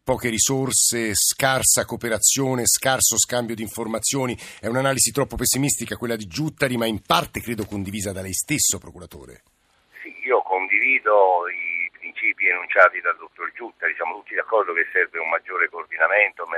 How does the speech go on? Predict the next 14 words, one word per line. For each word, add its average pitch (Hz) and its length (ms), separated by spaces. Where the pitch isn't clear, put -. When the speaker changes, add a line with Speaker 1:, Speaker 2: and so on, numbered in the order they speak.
Speaker 2:
serve 87 260
uno 85 460
scambio 82 300
di 82 80
informazioni 82 640
più 85 220
tempestivo, 90 720
in 87 140
tempo 90 280
reale, 92 400
se 80 160
possibile. - 600
Non 151 160
condivido, 135 800